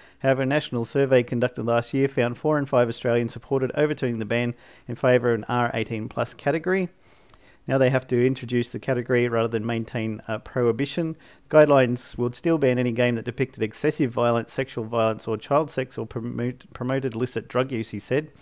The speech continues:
Introducing the new classification will give parents better advice about what games are suitable for their children. The draft categories propose five categories, fi-, uh, G, P G, M, M A fifteen plus, and R eighteen plus, as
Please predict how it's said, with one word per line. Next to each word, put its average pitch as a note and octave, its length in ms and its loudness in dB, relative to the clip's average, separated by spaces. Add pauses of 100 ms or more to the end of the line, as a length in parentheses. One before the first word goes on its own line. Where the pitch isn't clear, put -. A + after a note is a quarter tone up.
(440)
Introducing C#3+ 480 0
the B2 60 0
new B2+ 60 -2
classification B2 720 -2
will A2 60 -6
give A#2 160 -6
parents C#3+ 280 -8
better E3+ 240 0
advice A#2 420 0
about - 220 -4
what A#2 160 -8
games A2 280 -6
are G#2+ 40 -12
suitable A2 360 -6
for G#2+ 180 -8
their G2+ 140 -6
children. D#3+ 480 -2 (400)
The B2 80 -8
draft C#3+ 260 6
categories A#2+ 400 -2
propose A2+ 380 -2
five C#3+ 400 4
categories, C#3 580 2
fi-, D3 380 2 (100)
uh, A#2+ 180 2
G, D#3+ 420 0 (280)
P C#3+ 220 -2
G, C3 340 0
M, B2 320 -2
M A#2+ 140 -4
A A#2+ 100 -2
fifteen A#2 380 -6
plus, - 260 -6
and G#2 240 -12
R A#2 380 0
eighteen B2 320 -8
plus, - 400 -2 (340)
as B2 140 -8